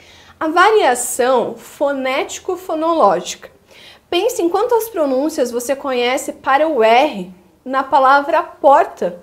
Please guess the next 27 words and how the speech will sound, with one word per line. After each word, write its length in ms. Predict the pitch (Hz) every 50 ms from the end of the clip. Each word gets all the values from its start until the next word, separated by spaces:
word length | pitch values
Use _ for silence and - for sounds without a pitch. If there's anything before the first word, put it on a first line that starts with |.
| _ _ -
no 120 | 392 403
português 520 | - 403 370 370 - 359 302 277 240 247 240
brasileiro. 640 | 262 262 254 254 330 339 330 285 - - 202 - - - _ _ _ - - - - - _ _ _ _ -
Eu 160 | 240 254 254
falei 460 | 254 330 285 285 262 277 - - - -
porta, 340 | - 277 - - - - - -
tem 120 | - 240
gente 160 | 262 233 233 -
que 60 | -
fala 120 | 262 220
porta. 720 | 226 - - 233 226 226 233 - - - - - - - - _ _ _ _ _ _ _ -
Então 420 | 254 247 247 - 302 294 320 311
o 60 | 277 247
R, 540 | 233 247 285 339 403 359 - 226 202 170 - - - _ _ -
gente, 440 | 240 220 - 233 208 208 208 - -
ele 200 | - 240 240 262
tem 240 | 262 262 311 302 302
vários 960 | 269 262 277 311 320 330 349 359 381 381 381 381 381 381 370 381 370 359 -
e 80 | 370 381
vários 600 | 359 320 302 277 277 277 277 294 277 302 330 320
sons. 680 | - - - - - 262 233 202 214 - - - - _ _ _ _ _ _ _ _ _ _
Por 140 | - 311 285
exemplo, 440 | 285 294 330 294 302 277 247 226 -
se 80 | - 269
eu 60 | 269
falo 300 | - 302 277 277 302 302
mar, 560 | 285 269 269 269 254 220 196 190 - -